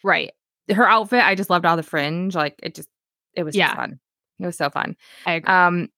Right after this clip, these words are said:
Speaker 2: and then the foxtrot, um, was next, and I feel like Pasha does so well choreographing, like, their routines, like,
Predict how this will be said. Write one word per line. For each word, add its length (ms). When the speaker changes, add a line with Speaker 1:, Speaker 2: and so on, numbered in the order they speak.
Speaker 2:
and 240
then 340
the 440
foxtrot, 760
um, 680
was 240
next, 420
and 460
I 100
feel 160
like 180
Pasha 380
does 240
so 280
well 580
choreographing, 680
like, 240
their 320
routines, 640
like, 260